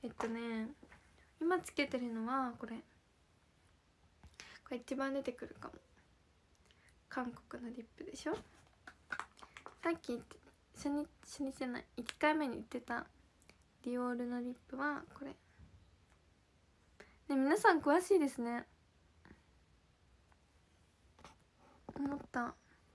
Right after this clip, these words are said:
意外と詳しくて嬉しいです。これはピンク。これはピンク。赤かな。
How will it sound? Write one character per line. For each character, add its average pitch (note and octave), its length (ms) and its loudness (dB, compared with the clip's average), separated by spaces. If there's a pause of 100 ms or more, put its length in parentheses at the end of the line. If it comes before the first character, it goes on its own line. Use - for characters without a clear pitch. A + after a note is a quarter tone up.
(920)
意 C4 80 -4
外 D4 200 6
と C#4+ 360 0
詳 C#4+ 200 2
し - 120 -10
く - 100 -16
て - 120 -6
嬉 A#3+ 200 2
し - 140 -8
い C4 40 -8
で - 120 -16
す。 - 80 -20 (1800)
こ C#4+ 60 -2
れ C#4+ 120 4
は D4 80 6
ピ D4+ 200 2
ン D4+ 80 -2
ク。 - 120 -10 (1500)
こ C#4+ 60 -6
れ C4+ 80 -2
は C4 80 -4
ピ - 160 -6
ン C4+ 60 -6
ク。 - 60 -14 (280)
赤 G4 260 2
か C#4 180 -2
な。 A3+ 200 -2